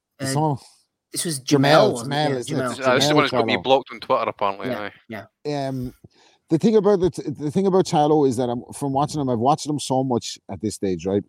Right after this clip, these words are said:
Speaker 2: And for a hundred fifty-four pounder, I really don't know what's the best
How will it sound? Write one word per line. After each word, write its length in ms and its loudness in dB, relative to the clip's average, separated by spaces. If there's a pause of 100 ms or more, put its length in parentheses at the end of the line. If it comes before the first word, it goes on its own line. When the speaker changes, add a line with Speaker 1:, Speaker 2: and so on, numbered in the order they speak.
(180)
Speaker 2:
And 80 -8
for 120 0
a 40 2
hundred 260 2
fifty-four 540 2
pounder, 460 2 (1300)
I 60 4
really 340 6
don't 240 4
know 160 2
what's 260 0
the 100 -4
best 420 -4